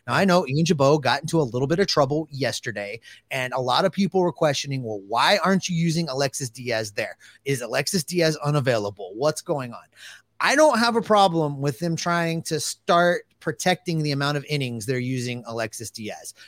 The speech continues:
You know, we're now quickly moving towards July. If they want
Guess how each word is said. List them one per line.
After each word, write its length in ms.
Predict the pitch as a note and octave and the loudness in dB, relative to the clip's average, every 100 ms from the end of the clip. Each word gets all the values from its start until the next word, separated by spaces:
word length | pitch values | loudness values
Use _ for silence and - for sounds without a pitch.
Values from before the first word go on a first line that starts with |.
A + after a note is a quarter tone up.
| - | -10
You 80 | |
know, 80 | B2 | -8
we're 220 | A2 E3+ | 0 2
now 420 | A3+ G3+ G3 F#3+ - _ _ _ _ G3+ C#3+ C#3 - _ _ | 2 2 0 -4 -8 _ _ _ _ -12 -12 -14 -20 _ _
quickly 420 | - E4 E4 G#3 E3+ | 0 0 2 4 6
moving 380 | F#3+ F#3 E3+ | 8 8 4
towards 320 | D#3 E3 C3+ B2 | 2 2 2 0
July. 480 | C3 A#2 A2 - - - - | 0 0 -2 -6 -20 -20 -8
If 180 | B2+ - | -6 2
they 140 | F3+ | 2
want 340 | B3+ A#3+ G#3+ | 4 2 0